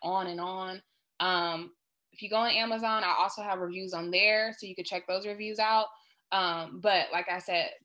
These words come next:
for folks with the personality disorders, that's made me feel like, "Wow, I wasn't even expecting that." And for that population to really cling to it has been very powerful. Um,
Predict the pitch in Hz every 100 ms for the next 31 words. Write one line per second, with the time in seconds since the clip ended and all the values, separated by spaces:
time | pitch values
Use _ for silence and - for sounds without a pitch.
0 | _ _ _ 208 - 208 208 208 196 196
1 | 196 185 185 190 185 196 190 185 185 165
2 | - - 180 180 175 170 180 175 165 165
3 | 180 240 160 170 180 185 190 196 185 180
4 | 180 180 - 175 - - 277 403 415 440
5 | 453 440 - _ _ _ _ 196 202 196
6 | 196 202 185 202 - 254 262 269 269 277
7 | 269 277 269 269 269 269 285 269 240 202
8 | 190 185 185 185 185 185 185 180 - 180
9 | 185 196 - 220 233 247 - 190 180 170
10 | 165 175